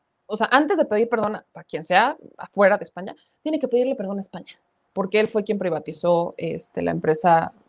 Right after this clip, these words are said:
energética de España, y por ahí también hay mucho problema. Entonces, primero España, luego tiene que pedir perdón a los soldados de Estados Unidos, pero antes, antes incluso tiene que pedirle perdón a Irak, fíjese.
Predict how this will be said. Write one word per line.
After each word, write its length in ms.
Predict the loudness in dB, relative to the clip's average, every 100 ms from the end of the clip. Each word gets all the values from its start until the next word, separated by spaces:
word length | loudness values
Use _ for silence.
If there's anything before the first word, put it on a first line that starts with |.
| _ -6
energética 800 | 4 4 6 4 2 0 0 0
de 80 | 0
España, 380 | 2 0 0 -6 -20 -18 -2
y 160 | 0
por 180 | 4 6
ahí 120 | 6
también 280 | 4 0 0
hay 80 | -2
mucho 260 | -2 -6
problema. 300 | -4 -4 -2
Entonces, 280 | -4 -8 -14 _
primero 340 | -4 0 2 2
España, 400 | 0 0 0 -4 _ -2
luego 340 | 6 6 6
tiene 240 | 2 -8 -8
que 80 |
pedir 340 | -4 -2 0 -2
perdón 520 | -4 -6 -6 -6 -10 -6
a 360 | -2 0 0 -2
los 380 | -4 0 0 -2
soldados 840 | -8 -6 0 2 2 0 -6 -10
de 120 | -12 -12
Estados 380 | -6 -6 -6
Unidos, 260 | -10 -12 -6
pero 220 | 0 4
antes, 420 | 4 2 -4 -6 -6
antes 340 | -10 -10 -14
incluso 400 | -12 -10 -10 -10
tiene 220 | -10 -10
que 100 | -8
pedirle 320 | -6 -4 -4 -6
perdón 240 | -8 -6
a 60 | -2
Irak, 260 | -2 -4
fíjese. 300 | -8 -8 -8